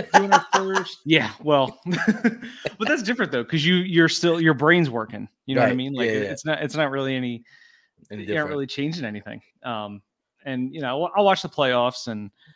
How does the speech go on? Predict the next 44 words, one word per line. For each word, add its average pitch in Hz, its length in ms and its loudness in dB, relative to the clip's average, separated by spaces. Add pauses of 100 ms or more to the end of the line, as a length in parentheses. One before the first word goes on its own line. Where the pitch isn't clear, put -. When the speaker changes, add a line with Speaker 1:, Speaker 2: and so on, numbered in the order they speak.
(260)
Speaker 2:
I - 40 -8
was 123 100 -8
fortunate 131 300 -6
enough 120 160 -2
to 120 100 -12
go 120 240 -4
to, 117 640 -6
well, 123 360 -6 (200)
fortunate 143 440 -4
slash 113 240 -4
unfortunate 117 580 -14
to - 60 -20
go 117 160 -10
to 113 60 -10
one 113 120 -10
of 110 80 -6
the 107 60 -6
Orioles 110 280 -8
playoff 113 300 -8
games. 110 300 -10
I - 20 -12
went 113 160 -10
to 110 60 -18
game 107 160 -8
two 107 260 -10
when 104 140 -10
they 104 240 -10 (480)
lost 110 240 -6
to 113 60 -20
Texas, 110 420 -14
but - 200 -20 (1000)
yeah, 135 140 -2
Speaker 1:
That 127 100 -6
Speaker 2:
took 143 140 -2
a 131 40 -2
Speaker 1:
must 135 100 -2
Speaker 2:
few 143 80 0
Speaker 1:
have 135 60 6
Speaker 2:
weeks 127 80 0
Speaker 1:
been 120 80 0
a 127 40 0
Speaker 2:
off 123 80 -6
Speaker 1:
cool, 123 100 -2
Speaker 2:
there. 123 360 -2